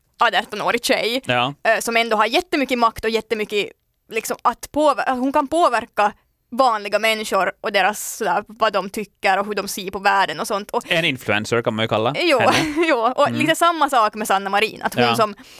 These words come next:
Speaker 1: att hon har det där utanför politiken också. Så att på det sättet inte liksom ett, <laughs> inte ett direkt inflytande, men ändå ett indirekt.
Speaker 2: Mm.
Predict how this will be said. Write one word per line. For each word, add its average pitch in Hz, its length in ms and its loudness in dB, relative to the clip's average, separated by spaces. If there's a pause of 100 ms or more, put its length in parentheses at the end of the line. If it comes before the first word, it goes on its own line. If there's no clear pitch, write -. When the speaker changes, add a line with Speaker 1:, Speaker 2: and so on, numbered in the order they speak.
Speaker 1:
att - 140 0
hon 262 100 -4
har 262 300 4
det 233 80 -4
där 202 260 2 (440)
utanför 233 360 0
politiken 196 400 -2
också. - 300 -2
Så - 80 0
att 208 120 0 (140)
på 247 80 2
det 269 100 4
sättet 269 220 -2
inte 302 200 -4
liksom 285 280 0
ett, - 240 -2 (920)
<laughs> 262 240 -4
inte 277 200 0
ett 247 100 -4
direkt 254 360 2
inflytande, 202 380 -4 (100)
men 208 40 -4
ändå 196 160 0
ett 190 80 -4
indirekt. 233 640 -6 (240)
Speaker 2:
Mm. 139 280 -4